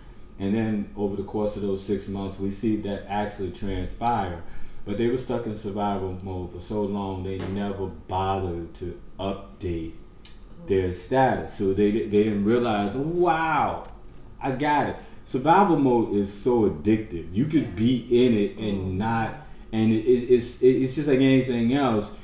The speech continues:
Speaker 1: You, you're so accustomed to it that you go into auto mode as opposed to realizing, "Damn, my, my circumstances are amazing now. I, I met the person of my dreams. They're not perfect,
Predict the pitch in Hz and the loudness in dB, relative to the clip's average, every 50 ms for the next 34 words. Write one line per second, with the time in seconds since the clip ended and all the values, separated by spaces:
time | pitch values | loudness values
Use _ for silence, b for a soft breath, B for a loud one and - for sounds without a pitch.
0 | B B B B - 107 113 123 123 - - 123 120 117 117 - - 156 156 156 | B B B B -2 0 2 2 0 0 0 2 2 0 0 0 2 4 6 6
1 | 147 131 127 - - 151 147 139 - - 127 113 107 101 117 107 104 104 101 101 | 6 4 2 0 -2 -2 -2 -2 0 0 2 2 2 2 2 2 4 6 6 4
2 | 101 95 - B B B B B B 113 113 110 101 110 113 123 131 123 110 - | 4 2 -2 B B B B B B 2 2 2 4 2 2 2 2 2 2 6
3 | 120 120 120 120 120 117 113 110 101 - 120 107 107 - - 98 107 117 123 123 | 6 8 8 8 6 4 4 2 2 0 0 0 0 -2 -2 0 2 2 4 4
4 | 117 110 101 98 98 101 98 98 95 92 92 92 90 87 - - - - - - | 4 4 4 4 4 4 4 4 2 2 0 -2 -2 -4 -8 -10 -12 -14 -16 -16
5 | - - - 110 117 110 104 107 101 95 - 113 107 107 104 101 98 - 101 92 | -14 -8 -4 -2 0 0 0 0 -2 -4 -2 0 2 2 2 2 0 -2 -2 0
6 | 101 107 107 104 101 90 87 87 80 78 82 80 78 76 B B B B B B | 0 0 2 2 0 0 -2 -4 -4 -6 -8 -10 -12 -12 B B B B B B
7 | B B B B - - 156 170 196 208 175 135 104 92 90 90 90 - 123 131 | B B B B -10 -8 -4 0 2 4 4 4 2 0 -2 -4 -6 -4 -2 0
8 | 139 135 175 214 247 247 208 160 131 110 107 120 156 208 - - - 170 165 190 | 0 0 -2 -4 -2 0 0 0 0 0 0 0 0 0 0 2 4 6 6 6
9 | 175 160 135 - 131 123 120 117 113 113 117 107 113 113 110 107 101 101 101 113 | 6 2 -2 -2 0 0 0 0 0 -2 -2 -2 0 0 0 2 2 2 6 6
10 | 143 180 208 175 127 104 95 90 87 90 90 90 87 92 117 131 - B B B | 8 8 8 6 4 2 0 0 -2 -4 -6 -6 -6 -6 -6 -6 -6 B B B
11 | B B B 110 113 131 151 160 160 175 160 156 - 156 139 139 135 135 131 120 | B B B 4 4 6 6 4 4 2 -2 -2 2 2 2 2 2 2 0 0
12 | 120 117 113 107 101 98 101 104 107 107 107 113 110 - - - 120 127 131 123 | 0 0 0 0 0 2 2 2 2 0 -2 -2 -4 -4 2 6 6 8 8 6
13 | 113 107 - - 120 117 131 127 - 107 107 101 - - | 4 0 0 2 4 4 4 4 2 0 -4 -4 -6 -12